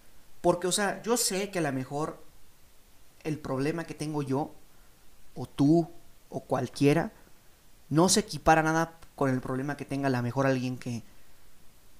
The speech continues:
no tiene que comer, que a lo mejor se esté muriendo su familia de hambre, literalmente, no se comparan completamente, pero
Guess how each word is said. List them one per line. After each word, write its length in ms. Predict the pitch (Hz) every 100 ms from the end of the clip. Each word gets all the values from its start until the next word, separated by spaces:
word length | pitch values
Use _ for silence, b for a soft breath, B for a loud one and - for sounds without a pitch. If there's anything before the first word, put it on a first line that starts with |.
| - - -
no 220 | 139 147
tiene 240 | 147 139 135
que 100 | 135
comer, 360 | 123 123 135 135 -
que 80 | 123
a 40 |
lo 80 | 117
mejor 280 | 117 117 131
se 120 | -
esté 140 | -
muriendo 360 | 135 127 127 127
su 100 | -
familia 380 | - 120 127 117
de 120 | 117
hambre, 280 | 120 131 120
literalmente, 500 | 113 120 123 135 131
no 260 | 135 151
se 160 | 170 165
comparan 540 | - 117 - 139 139
completamente, 680 | 139 131 135 147 170 160 160 -
pero 480 | - 247 196 165 -